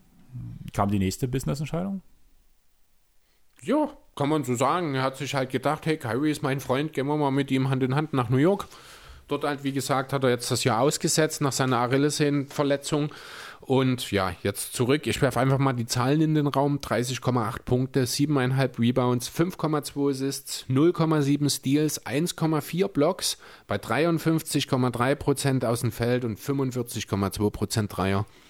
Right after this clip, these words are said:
Speaker 1: Das ist der Grund, warum ich vor uns gesagt hab, wo wir noch vor dem Top-Shots-Thema waren, M V P würdige Saison.
Speaker 2: Ja, absolut. Äh,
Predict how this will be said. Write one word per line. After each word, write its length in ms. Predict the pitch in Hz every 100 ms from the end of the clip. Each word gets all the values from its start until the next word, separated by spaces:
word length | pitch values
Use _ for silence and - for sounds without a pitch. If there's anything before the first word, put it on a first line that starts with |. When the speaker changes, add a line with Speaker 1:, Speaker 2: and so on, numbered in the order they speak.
| - - - - -
Speaker 1:
Das 140 | 110
ist 100 | 131
der 100 | 143
Grund, 240 | - 156 127
warum 180 | 117
ich 100 | 123
vor 160 | - 120
uns 140 | 127
gesagt 400 | 131 117 127 123
hab, 280 | 143 135 - -
wo 180 | 127 117
wir 160 | 117
noch 360 | 113 107 92 -
vor 260 | - 135 143
dem 160 | 113
Top-Shots-Thema 640 | - 95 123 110 - 107 101
waren, 280 | 104 110 101 - - - -
M 180 | 110
V 80 | 104
P 220 | 104 - 117
würdige 340 | 107 101 101
Saison. 360 | 98 101 95 87 - -
Speaker 2:
Ja, 200 | 95 90 -
absolut. 560 | - - - 151 160 180 - - - -
Äh, 320 | - 127 127